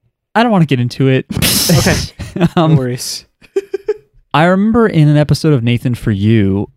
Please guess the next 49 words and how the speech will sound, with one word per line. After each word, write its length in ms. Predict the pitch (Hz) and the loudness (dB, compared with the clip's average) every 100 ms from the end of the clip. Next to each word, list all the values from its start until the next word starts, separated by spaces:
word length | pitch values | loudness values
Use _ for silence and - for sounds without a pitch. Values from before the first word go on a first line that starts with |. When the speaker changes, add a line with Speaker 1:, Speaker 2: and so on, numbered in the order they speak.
| _ | _
Speaker 1:
towards 320 | - 160 175 | 0 0 0
the 120 | 165 143 | -2 0
end, 200 | 135 123 | 0 0
it 60 | |
has 200 | 117 113 | 0 0
nothing 380 | 113 120 139 160 | 0 -2 0 -2
to 100 | 143 123 | -2 0
do 260 | 120 120 | 2 2
with 340 | 110 104 - _ _ _ _ _ - | 2 2 -2 _ _ _ _ _ -4
anything 380 | 127 123 120 113 | 0 0 0 0
else, 300 | 104 101 - | 0 -2 -6
but, 380 | - 107 104 120 | -4 -2 -2 -2
uh, 300 | 110 101 98 _ _ _ _ | 0 -2 -4 _ _ _ _
Nathan 240 | 131 139 160 | -2 0 2
is 80 | 139 | 0
talking 220 | 147 147 | 0 0
about 120 | 127 | 2
being 200 | 135 120 | 0 2
nervous 340 | 110 120 110 | 2 2 0
or 60 | 110 | -2
something, 420 | - 110 101 107 | -4 -4 -2 -2
and, 240 | 101 104 - | 0 -2 -4
and 140 | 110 | -4
the 40 | 98 | -2
gas 240 | 104 107 | -2 -4
station 320 | - 107 117 | -4 -6 -4
guy 140 | 104 110 | -2 0
is 100 | 107 | 0
like, 140 | 113 117 | 0 0
"Just 320 | 156 - - | -2 -4 -6
drink 220 | 143 214 | -2 -2
some, 480 | - 214 196 175 139 | -2 -2 -2 -2 -4
if 160 | 135 - | -8 -6
you 80 | 160 | -4
drink 280 | 139 208 | -2 -4
some 340 | - 190 170 147 | -4 -4 -2 -2
pee, 400 | - 214 123 101 | 0 2 2 0
you 140 | 113 | -2
know, 140 | 120 123 | 0 0
I 80 | 127 | 0
drink 240 | 160 165 | 0 -2
my 100 | 160 | -2
grandson's 560 | 123 135 165 156 139 117 | 0 0 0 0 -2 -4
pee 460 | - 165 104 - - | -4 -2 -2 -6 -8
'cause 140 | 110 | -4
he's 180 | 110 104 | -4 -2
young 200 | 120 139 | 0 0
and 100 | 104 | -2
healthy." 460 | 120 127 - - | -4 -4 -6 -8